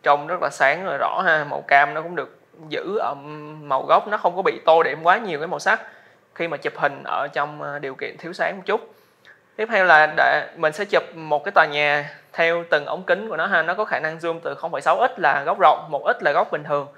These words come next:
hai x, năm x và tối đa là mười x. Thì mình nghĩ là khả năng zoom mười x là một khả năng zoom khá là tốt ở cái tầm giá này rồi.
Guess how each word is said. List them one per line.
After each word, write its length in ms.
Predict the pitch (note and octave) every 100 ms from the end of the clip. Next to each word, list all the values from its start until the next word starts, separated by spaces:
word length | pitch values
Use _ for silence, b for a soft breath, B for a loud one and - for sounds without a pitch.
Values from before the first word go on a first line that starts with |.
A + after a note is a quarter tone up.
| B B B
hai 300 | F3 E3+ A3
x, 40 | -
năm 180 | E3 D#3+
x 240 | G#3+ -
và 100 | D3
tối 180 | D3 G3
đa 120 | F3
là 120 | D#3+
mười 200 | D3 C#3
x. 100 | D#3+ F#3+ b b b b _ _
Thì 100 | -
mình 140 | D3+ D3+
nghĩ 160 | D3+
là 460 | A#3+ F3 D3 C#3+ C#3
khả 100 | C3+
năng 140 | D#3+ F3
zoom 160 | F3
mười 260 | F3 C#3+ E3+
x 40 | D#3+
là 140 | C#3
một 140 | C3+ C3
khả 120 | C3
năng 180 | C#3+ D#3
zoom 360 | D#3+ D3+ D3+
khá 140 | E3+ G3
là 80 |
tốt 280 | E3 E3+ A#3 -
ở 280 | - D3 D3
cái 120 | F3
tầm 180 | D3+ C3+
giá 160 | C3+
này 80 | F#3+
rồi. 200 | D3 C#3+